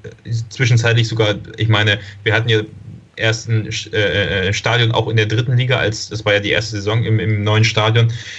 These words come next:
ähm, da hatte man ja ähnliche Projekte, statt Trainingsleist-, äh, Nachwuchsleistungszentrum, das Stadion, ähm, und man hat es dann geschafft, in die erste Liga zu kommen. Das heißt, was ist jetzt falsch gelaufen? Jetzt hat man die richtigen Bedingungen,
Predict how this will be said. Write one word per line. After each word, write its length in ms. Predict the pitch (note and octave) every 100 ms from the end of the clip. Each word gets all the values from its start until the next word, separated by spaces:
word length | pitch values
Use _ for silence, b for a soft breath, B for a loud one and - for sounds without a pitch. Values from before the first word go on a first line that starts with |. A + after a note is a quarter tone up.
| B -
ähm, 300 | G#2+ G#2 G#2 -
da 120 | - A2
hatte 180 | B2+
man 140 | C3 B2+
ja 120 | B2+ -
ähnliche 320 | F3 F#3+ E3+
Projekte, 520 | - D#3 D#3 A2 F#2 -
statt 340 | - - A2+ - - - F#2+
Trainingsleist-, 560 | C#3 B2+ A#2 B2+ -
äh, 80 | -
Nachwuchsleistungszentrum, 1000 | A2+ C3 B2+ A2+ A#2+ - A#2+ B2 B2 A2+
das 120 | A2
Stadion, 480 | G#2+ C3+ D3 C#3+ C#3+ B B B B
ähm, 320 | A2 A2 - - - _ _
und 340 | B2+ B2 -
man 200 | A#2 A#2
hat 140 | B2 D#3
es 140 | C#3+
dann 180 | C3 B2+
geschafft, 440 | A#2 A2 C#3+ - -
in 80 |
die 120 | A#2+ C#2+
erste 260 | G2 A2+
Liga 240 | A#2 D#3 C3+
zu 160 | A2+
kommen. 240 | A2 G#2 F#2+
Das 160 | G2
heißt, 280 | A2+ A#2 - A2+
was 160 | B2 B2+
ist 160 | D3+ -
jetzt 220 | C3 -
falsch 260 | E3 F3+
gelaufen? 240 | - - -
Jetzt 240 | A2 A2
hat 240 | E3 - -
man 140 | A2
die 100 | G#2+
richtigen 420 | G#2 G#2+ - A2
Bedingungen, 540 | A2 G#2+ G#2 A2+ D3